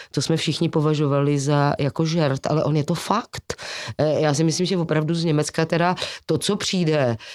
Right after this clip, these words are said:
tak to je na úrovni toho, eh, Dan používá slovo šílenství a tady se s ním,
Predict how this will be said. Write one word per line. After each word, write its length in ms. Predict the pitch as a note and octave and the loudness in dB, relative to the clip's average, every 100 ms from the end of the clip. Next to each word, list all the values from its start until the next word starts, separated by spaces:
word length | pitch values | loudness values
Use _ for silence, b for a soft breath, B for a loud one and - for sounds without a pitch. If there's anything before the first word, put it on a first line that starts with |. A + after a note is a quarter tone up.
| B _ | B _
tak 280 | D#3+ D3+ - | 0 0 0
to 120 | F3+ | 0
je 140 | E3 | 2
na 140 | F3 E3+ | 2 2
úrovni 420 | E3 E3 E3 F3 | 2 2 2 0
toho, 340 | E3+ D#3 D#3 D#3+ D#3+ D#3 D#3+ D#3+ D#3 | -2 -2 2 2 2 2 2 2 2
eh, 40 | D#3+ | 2
Dan 160 | D#3+ | 2
používá 420 | D#3 D#3+ E3 D#3+ | 2 0 2 2
slovo 260 | E3 D#3+ D#3+ | 0 0 -2
šílenství 600 | E3 F3 D#3+ D#3+ - D#3+ | 0 0 0 -2 -2 -2
a 40 | |
tady 200 | D#3+ D#3 | 0 -2
se 120 | D#3 D#3+ | -2 -2
s 100 | - | -2
ním, 160 | F#3+ | -2